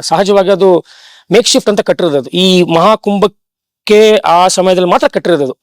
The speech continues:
ಧೂಳು ಬಂದೇ ಬರುತ್ತೆ, ಅದ್ರ ತಕ್ಕಂಗೆ ಹಿಂದ್ಗಡೆ ಟ್ರ್ಯಾಕ್ಟರ್, ಅಕ್ಕಪಕ್ಕ ಟ್ರ್ಯಾಕ್ಟರ್ ಹೋಗ್ತಾ ಇರುತ್ತೆ, ನೀರ್ ಸ್ಲೋ ಬಿಡ್ತಾ ಇರ್ತಾರೆ. ಒಂದ್ ಪಕ್ಷ ನೀರ್ ಜಾಸ್ತಿ ಆದ್ರೂ ಕೂಡ ಆ ಹಿಂದ್ಗಡೆ ಒಬ್ಬ ಸಫಾಯಿ ಕರ್ಮಚಾರಿ ಬಂದು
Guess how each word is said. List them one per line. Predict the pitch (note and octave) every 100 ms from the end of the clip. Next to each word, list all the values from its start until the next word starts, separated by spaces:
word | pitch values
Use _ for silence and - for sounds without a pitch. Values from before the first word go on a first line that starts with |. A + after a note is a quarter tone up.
| _ _ -
ಧೂಳು | C#3+ F3
ಬಂದೇ | D#3+ F3 F#3+
ಬರುತ್ತೆ, | F#3 F3+ A3 - - -
ಅದ್ರ | D3 D#3
ತಕ್ಕಂಗೆ | D#3+ - F#3
ಹಿಂದ್ಗಡೆ | F3 F#3 F#3
ಟ್ರ್ಯಾಕ್ಟರ್, | - D#3+ - E3+
ಅಕ್ಕಪಕ್ಕ | D#3+ F3 E3
ಟ್ರ್ಯಾಕ್ಟರ್ | D3+ D#3+ -
ಹೋಗ್ತಾ | D#3 F3 -
ಇರುತ್ತೆ, | E3+ G3
ನೀರ್ | E3 E3
ಸ್ಲೋ | - D#3+ F3 F3
ಬಿಡ್ತಾ | E3 D#3 F#3+
ಇರ್ತಾರೆ. | C#3+ G3 A3 - _ -
ಒಂದ್ | G3 F#3+
ಪಕ್ಷ | A3 A#3+
ನೀರ್ | G3 A#3
ಜಾಸ್ತಿ | D3+ D#3 A3+ D4
ಆದ್ರೂ | C4+ B3+
ಕೂಡ | G3+
ಆ | C#3+ D3+
ಹಿಂದ್ಗಡೆ | G3 A3+
ಒಬ್ಬ | A#3+ G#3
ಸಫಾಯಿ | F#3+ A#3+
ಕರ್ಮಚಾರಿ | A#3 A3 A3+ A3
ಬಂದು | G#3 A#3+ B3